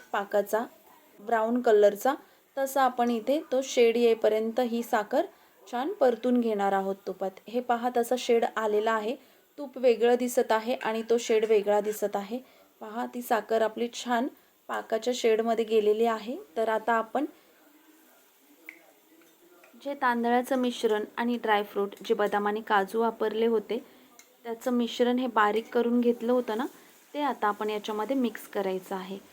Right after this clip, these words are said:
तुपाचं प्रमाण आपण एकदम व्यवस्थित घेतलेलं आहे, त्याच्यामध्ये हे छान फ्राय होतं आणि रवाळ असं होऊन जातं वेगवेगळं पहा आणि मस्त असंच त्याला टेक्स्चर येतो.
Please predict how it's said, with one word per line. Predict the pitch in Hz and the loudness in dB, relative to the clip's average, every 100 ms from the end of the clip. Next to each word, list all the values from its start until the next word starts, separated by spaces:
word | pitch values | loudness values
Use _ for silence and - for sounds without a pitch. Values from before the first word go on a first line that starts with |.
| - - - | -20 -20 -18
तुपाचं | 254 247 247 247 262 285 - - _ _ - | -8 -4 -4 -2 -2 -4 -8 -20 _ _ -8
प्रमाण | 247 240 285 | -4 0 2
आपण | 269 262 254 262 - _ | 0 0 -4 -4 -12 _
एकदम | 233 - - 302 294 | -14 -14 -10 -4 -2
व्यवस्थित | 262 226 214 240 - 254 247 | 0 0 0 -4 -2 -4 0
घेतलेलं | 226 220 214 214 | -2 -2 -4 -2
आहे, | 214 196 240 - - _ - | -4 -6 -10 -12 -20 _ -10
त्याच्यामध्ये | 233 247 240 233 233 - | -6 -2 -2 0 -2 -6
हे | 226 247 254 | -6 -6 -6
छान | 240 240 269 | -4 -4 -4
फ्राय | - 233 240 | 0 2 4
होतं | 254 208 220 247 - - - | 2 -2 -4 -8 -10 -20 -12
आणि | 247 269 | -6 -4
रवाळ | 233 226 214 226 240 247 | 0 0 2 2 4 2
असं | 226 226 233 | 0 -2 -2
होऊन | 226 214 214 | -2 -4 -4
जातं | 214 208 214 247 - 190 | -2 -2 -4 -10 -10 -4
वेगवेगळं | 208 202 208 202 220 269 - | -2 -2 -2 -2 -4 -8 -10
पहा | 226 208 226 - - - - - | -10 -8 -10 -12 -20 -20 -20 -12
आणि | - 226 | -8 -4
मस्त | 233 233 269 - - - | -2 -2 -4 -6 -10 -2
असंच | 269 262 254 247 | 0 0 -2 -2
त्याला | 233 247 262 - | -2 -2 -4 -6
टेक्स्चर | 202 - 214 208 | -6 -6 -6 -4
येतो. | 196 226 | -6 -8